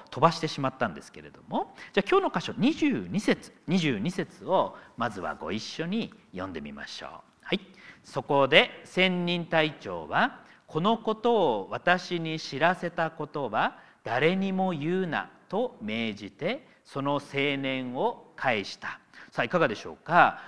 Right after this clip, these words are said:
突然この二十二節から読み始めてもちょっと分かりにくいですね。ここまでも登場していた千人隊長の言葉です、これ。そして、「このことを私に知らせたことは誰にも言うな」と。この、「このこと」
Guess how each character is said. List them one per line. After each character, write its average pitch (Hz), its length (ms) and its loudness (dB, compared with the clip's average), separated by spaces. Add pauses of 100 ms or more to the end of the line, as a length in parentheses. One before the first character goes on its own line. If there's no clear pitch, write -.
(120)
突 233 240 0
然 294 200 0
こ 285 120 2
の 247 100 2
二 233 140 4
十 247 140 2
二 208 100 4
節 196 220 -2
か 156 100 2
ら 120 60 0
読 131 140 0
み 147 80 2
始 151 240 -2
め 135 80 -2
て 120 100 -8
も 107 80 -4
ち - 80 -12
ょ - 40 -16
っ - 20 -20
と 415 100 4
分 285 120 4
か 294 100 0
り 269 100 0
に 277 120 2
く 254 180 0
い 117 200 0 (140)
で - 100 -12
す - 100 -20
ね。 139 280 -6 (400)
こ - 120 -14
こ 277 100 8
ま 302 120 6
で 208 380 6
も 240 200 8
登 185 260 6
場 165 160 4
し 165 80 -8
て 165 100 0
い 143 60 0
た 139 100 -4
千 190 220 2
人 196 140 2
隊 180 180 2
長 95 200 -6
の 80 140 -10
言 90 240 -8
葉 78 80 -6
で 76 80 -12
す、 - 120 -16
こ 80 80 -12
れ。 80 120 -10 (380)
そ - 120 -4
し - 60 -8
て、 - 180 0 (200)
「こ 226 160 2
の 311 160 4
こ 302 160 -2
と 294 300 4
を - 20 4
私 185 380 4
に 185 120 0
知 185 140 -2
ら 202 100 6
せ 202 100 -4
た 196 120 2
こ 190 100 0
と 190 140 0
は 143 120 6
誰 151 260 4
に 302 120 0
も 320 140 -2
言 277 300 -2
う 269 60 -4
な」 247 360 -2 (280)
と。 - 140 -8 (640)
こ 294 100 -2
の、 285 180 -2 (280)
「こ - 140 4
の 320 200 6
こ 311 180 -2
と」 403 220 0